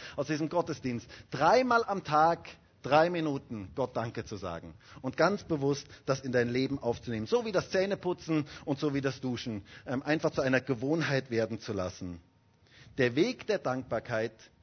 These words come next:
macht unser Leben glücklich. Und ich wäre wirklich begeistert, wenn diese Predigtreihe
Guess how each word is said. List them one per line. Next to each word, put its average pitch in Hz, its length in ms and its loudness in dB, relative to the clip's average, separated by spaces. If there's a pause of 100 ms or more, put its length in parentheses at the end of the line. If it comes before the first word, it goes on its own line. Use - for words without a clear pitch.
macht 120 340 -4
unser 117 240 -2
Leben 101 320 -4
glücklich. 92 680 -10 (760)
Und 135 100 0
ich 139 100 -2
wäre 151 360 2
wirklich 170 360 -4
begeistert, 110 680 -6 (260)
wenn 113 220 -8
diese 147 240 -8
Predigtreihe 110 840 -4